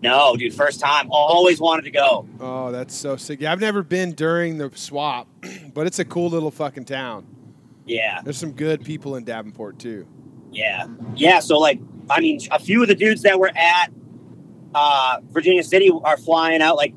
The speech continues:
Speaker 1: uh, are flying out to, uh, to Davenport. So we're gonna just continue the party there. Like,
Speaker 2: Yeah,
Speaker 1: we've been
Speaker 2: fucking
Speaker 1: partying all weekend.
Speaker 2: Ryan will be there for sure.
Speaker 1: Yeah, Kenny, Ryan will be there. Um,
Speaker 2: Oh, was
Speaker 1: anybody
Speaker 2: Kenny,
Speaker 1: else?
Speaker 2: was Kenny up there in Virginia City?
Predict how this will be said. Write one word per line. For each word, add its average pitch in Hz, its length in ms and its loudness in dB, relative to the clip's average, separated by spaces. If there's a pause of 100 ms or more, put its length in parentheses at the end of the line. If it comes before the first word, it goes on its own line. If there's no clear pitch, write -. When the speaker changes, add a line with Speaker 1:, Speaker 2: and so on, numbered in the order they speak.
(680)
Speaker 1:
uh, 143 180 2
are 147 80 2
flying 165 420 2
out 160 180 2
to, 156 200 2
uh, 143 200 2
to 147 120 -14
Davenport. 151 560 2
So 156 120 0
we're 156 100 0
gonna 160 140 0
just - 280 -14
continue 160 380 6
the 143 80 4
party 151 320 6
there. 151 300 6
Like, 131 220 0 (1120)
Speaker 2:
Yeah, 156 140 0
Speaker 1:
we've 151 80 4
been 160 80 2
Speaker 2:
fucking 170 300 6
Speaker 1:
partying 165 40 4
all 160 100 2
weekend. 160 380 0
Speaker 2:
Ryan 175 420 0
will 190 100 0
be 147 180 -4
there 143 220 -4
for 131 160 -10
sure. 160 600 -4 (500)
Speaker 1:
Yeah, 170 320 6 (180)
Kenny, 185 400 4
Ryan 180 380 2
will 180 80 0
be 175 160 0
there. 175 420 4 (120)
Um, 123 600 0 (300)
Speaker 2:
Oh, 196 140 2
was 196 160 0
Speaker 1:
anybody 208 280 4
Speaker 2:
Kenny, - 20 8
Speaker 1:
else? 269 300 2
Speaker 2:
was 196 180 -2
Kenny 254 340 0
up 262 160 0
there 254 160 0
in 247 60 -2
Virginia 247 420 -4
City? 240 420 -4